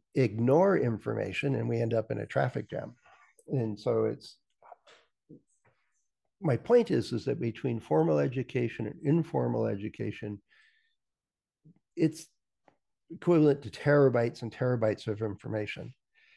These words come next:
And very, very few of us keep all of that. And so it's, we're bound to forget, right? We also,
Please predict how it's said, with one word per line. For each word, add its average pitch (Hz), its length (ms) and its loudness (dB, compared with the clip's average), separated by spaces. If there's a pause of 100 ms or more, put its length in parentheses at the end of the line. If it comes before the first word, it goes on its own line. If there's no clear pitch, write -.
(460)
And 123 180 2
very, 175 320 6
very 131 260 6
few 135 240 0
of 110 140 2
us 110 240 -8 (500)
keep - 280 -4
all 98 280 -2
of 95 140 -8
that. - 180 -10 (580)
And 117 240 0
so 120 220 0
it's, 113 240 -2 (720)
we're 143 160 4
bound 147 540 2
to 139 80 0
forget, 113 540 -4 (880)
right? 131 240 -2 (880)
We 160 340 0
also, 196 580 2